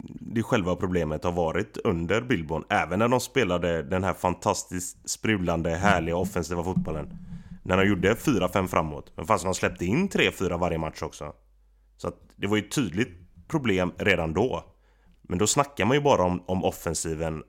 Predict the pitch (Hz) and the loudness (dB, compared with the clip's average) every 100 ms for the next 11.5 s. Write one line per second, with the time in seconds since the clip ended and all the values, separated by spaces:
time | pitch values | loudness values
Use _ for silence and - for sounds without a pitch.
0 | _ - - 98 107 82 80 85 98 95 | _ -14 -2 0 2 0 -4 -4 -2 -2
1 | 80 80 110 - - 113 110 123 90 78 | -4 0 0 -2 -2 0 2 2 2 0
2 | 73 - - 73 107 - - - - - | -10 -14 -12 -4 -2 -4 -16 -20 -10 -2
3 | 117 120 - 113 120 101 90 131 98 80 | 2 0 0 0 2 2 4 2 0 -4
4 | - - - - _ _ _ _ _ _ | -10 -20 -20 -20 _ _ _ _ _ _
5 | - 104 110 107 120 - 101 107 113 - | -4 2 4 4 2 2 2 2 0 -10
6 | _ _ _ _ - 123 98 104 - 107 | _ _ _ _ -2 2 4 2 2 2
7 | 120 107 101 - 101 95 98 92 90 107 | 4 2 0 2 4 4 4 2 2 2
8 | 98 101 - 90 - 101 101 104 _ _ | 2 0 0 -4 -2 -2 -2 -4 _ _
9 | _ _ - - 120 - 95 110 127 120 | _ _ -14 -10 -10 -8 0 2 4 2
10 | 104 113 - - 101 92 - 131 - 95 | 2 0 2 2 2 0 -2 -2 0 0
11 | 120 165 151 85 | 2 2 2 0